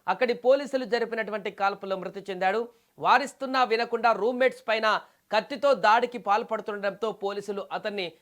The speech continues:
షూట్ చేశారు. దీంతో యువకుడు అక్కడికక్కడే చనిపోయాడు. కాలిఫోర్నియా రాష్ట్రం శాంటా క్లారాలో ఈ దారుణ ఘటన చోటు చేసుకుంది. మహబూబ్ నగర్ జిల్లా కేంద్రంలో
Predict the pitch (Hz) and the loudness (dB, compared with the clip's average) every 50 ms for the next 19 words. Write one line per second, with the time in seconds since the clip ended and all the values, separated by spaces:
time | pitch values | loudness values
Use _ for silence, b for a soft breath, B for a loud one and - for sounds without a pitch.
0 | b b b - - 247 254 185 - 233 226 226 226 220 202 196 196 190 185 208 | b b b -6 -4 -4 -4 -2 0 0 0 0 2 0 0 0 0 -2 -2 -4
1 | 208 170 220 202 185 - b b b b - 185 220 269 262 269 254 262 - - | -2 -2 -2 -2 -2 -4 b b b b -4 0 0 2 2 2 0 0 0 0
2 | 196 202 - 262 233 240 240 233 - 226 214 208 - - 196 180 160 170 165 156 | -2 -2 -2 -2 -2 -2 -2 -4 -6 -4 -4 -4 -4 -4 -6 -6 -4 -4 -2 -2
3 | 147 135 120 - _ _ _ _ - 190 233 269 285 285 262 269 262 254 262 262 | -2 -4 -6 -10 _ _ _ _ 2 4 4 4 4 2 2 2 2 2 2 4
4 | 262 240 208 208 220 233 226 - 254 254 247 - - 226 233 240 226 247 233 233 | 4 4 4 4 0 0 0 -2 -6 -6 -6 -2 -2 -2 -2 0 0 -2 -2 -2
5 | - - 214 214 214 214 208 214 220 196 - b b b b - 196 214 185 147 | -2 0 2 2 4 4 2 2 2 -2 -4 b b b b -10 -10 -8 -2 2
6 | 196 196 233 240 233 233 226 196 175 202 180 208 208 - 208 202 196 - - 196 | 4 4 4 4 2 -4 -6 -4 -4 -6 -6 -6 -8 -6 -6 -6 -6 -6 -8 -10
7 | 190 - - 196 180 185 185 180 - b b b b b 147 180 233 262 254 294 | -8 -8 -10 -8 -6 -4 -6 -6 -8 b b b b b -2 0 0 2 0 -2
8 | 269 269 269 247 240 262 240 190 190 220 220 233 226 220 - 226 220 214 220 214 | -2 -2 -2 0 0 -2 -2 -2 -4 -2 0 0 -2 -2 -2 -6 -4 -4 -4 -4
9 | 214 214 220 196 170 | -2 -2 -2 -2 -2